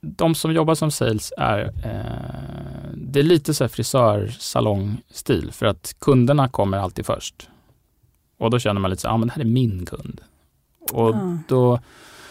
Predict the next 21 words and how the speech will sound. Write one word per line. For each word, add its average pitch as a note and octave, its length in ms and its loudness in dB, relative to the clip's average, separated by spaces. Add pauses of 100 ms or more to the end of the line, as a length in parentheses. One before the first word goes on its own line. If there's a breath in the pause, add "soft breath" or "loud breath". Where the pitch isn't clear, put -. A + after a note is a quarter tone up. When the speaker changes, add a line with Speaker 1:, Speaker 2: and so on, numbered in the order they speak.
(720 loud breath)
Speaker 1:
så - 180 0
ska C#3 120 2
man C#3+ 140 6
coacha C3+ 460 4
någon, F#2+ 300 2
liksom, F2+ 300 -4
att F2+ 200 -4
hur A2+ 80 4
ska B2 160 0
du A2+ 120 4
få A#2 340 -4
någon G2+ 200 0
att G2 100 -2
förbättra G#2 540 -2
sin G2 320 -4
intjäning G#2+ 1000 -4 (280 loud breath)
när - 180 -4
de F#2 360 -6 (220)
driver F#2 640 -6
tesen F#2+ 440 -6
att - 360 -12